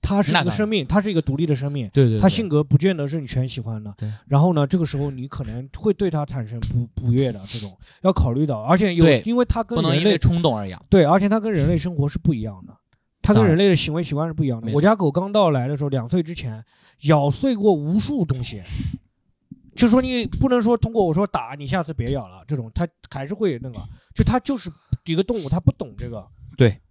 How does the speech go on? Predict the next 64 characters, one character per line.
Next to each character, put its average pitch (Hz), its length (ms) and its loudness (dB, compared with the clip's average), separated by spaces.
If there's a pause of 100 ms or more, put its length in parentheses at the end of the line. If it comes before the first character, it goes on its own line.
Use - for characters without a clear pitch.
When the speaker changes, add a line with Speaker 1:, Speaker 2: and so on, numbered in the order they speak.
Speaker 1:
我 160 140 6
妈 220 200 4
来 170 180 2
了 170 80 -4
以 143 80 -2
后 143 120 -2
就 151 80 -8
再 190 120 -2
也 160 80 0
没 135 120 -6
动 170 200 -8
过， 123 220 -10
动 170 180 -4
手 143 100 -4
打 123 180 -6
过 113 140 -14
那 127 60 -12
个 123 80 -14
狗， 107 200 -18
因 180 120 -2
为 208 40 4
我 180 160 4
动 202 160 0
手 160 160 -2
打， 160 240 -6
当 196 140 2
然 220 100 2
我 175 120 2
也 185 40 0
就 180 120 -2
拿 165 120 -2
拖 185 200 -4
鞋 151 100 -2
扇 180 240 -4
它 165 140 -6
一 107 80 -6
下 107 200 -10 (300)
这 - 100 2
种。 113 160 2 (800)
它 170 200 6
咬 147 180 4
坏 190 120 6
我 180 160 4
耳 131 220 -2
机， 147 520 -4
咬 135 140 0
坏 175 120 4
我 156 120 2
书， 180 460 -2
咬 135 160 -4
坏 180 80 2
我 160 260 0 (540)
无 165 160 4
数 254 180 2
东 165 160 -2
西， 127 220 -10
什 - 100 -12
么 156 80 -4
吹 208 160 0
风 214 200 -6
机， 202 180 -8
什 165 80 -2
么 160 100 0
线， 160 440 -4